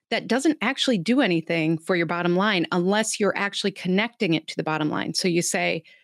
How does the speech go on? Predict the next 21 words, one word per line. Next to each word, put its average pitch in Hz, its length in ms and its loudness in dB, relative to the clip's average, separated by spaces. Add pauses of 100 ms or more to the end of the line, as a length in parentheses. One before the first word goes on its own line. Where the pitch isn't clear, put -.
(260)
"If 180 140 -4
we 208 100 4
measure 247 320 2
customer 240 340 0
satisfaction, 190 640 0
we're 175 100 0
finding 170 800 0 (420)
that 170 280 -4
more 196 320 2
satisfied 202 640 -2
customers, 202 480 0
happier 196 400 0
customers 202 640 0
are 180 80 -2
going 185 240 2
to 196 100 -6
spend 190 380 2
more 214 220 2
with 214 160 0
our 208 120 2
organization. 208 720 0